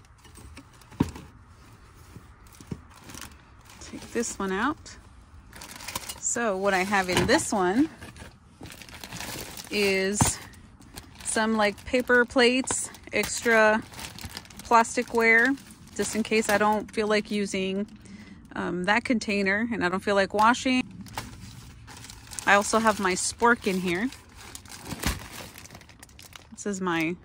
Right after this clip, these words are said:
titanium metally spork that I will use. I just had these already, so I'm using them. Normally, I'll just use my spork and I'll have either that Pyrex container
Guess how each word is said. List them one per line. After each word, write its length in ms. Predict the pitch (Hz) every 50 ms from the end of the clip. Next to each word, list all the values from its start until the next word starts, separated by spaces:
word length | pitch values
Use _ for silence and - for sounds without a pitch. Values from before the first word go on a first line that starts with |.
| -
titanium 840 | - - 196 180 180 - - 208 208 202 190 180 170 170 170 185 185 - - - - - - - - - - - - - - - - - - - -
metally 480 | 214 214 214 226 220 226 220 220 208
spork 560 | 202 - - - - - 254 240 226 220 220 - - -
that 140 | - 202 196
I 80 | 190 180
will 180 | 175 180 180
use. 440 | 185 185 202 202 190 190 185 190 - - - - - - - -
I 100 | 202 196
just 200 | 180 175 175 -
had 260 | - 220 190 185 175
these 200 | 190 196 202 -
already, 320 | 190 175 175 175 175 175 -
so 140 | - -
I'm 140 | 170 156 160
using 420 | 170 190 202 190 170 165 156 160 156
them. 280 | 156 160 170 202 220 - - - - - - - - - - - - - - - - - -
Normally, 480 | - 269 302 311 311 294 269 262 254 240
I'll 140 | 214 202 220
just 240 | 214 208 - -
use 160 | 208 220 214 214
my 140 | 196 170
spork 560 | 175 - - - - 196 202 220 226 240 - - - - -
and 140 | - 196 185
I'll 140 | 185 180 185
have 360 | 196 185 185 180 180 180 180
either 420 | 185 175 180 175 175 180 180 185 180 - - - - - - -
that 360 | 190 175 202 202 202 - - -
Pyrex 460 | - - 214 214 214 214 214 - - -
container 580 | - 214 - - 220 220 220 226 226 226 233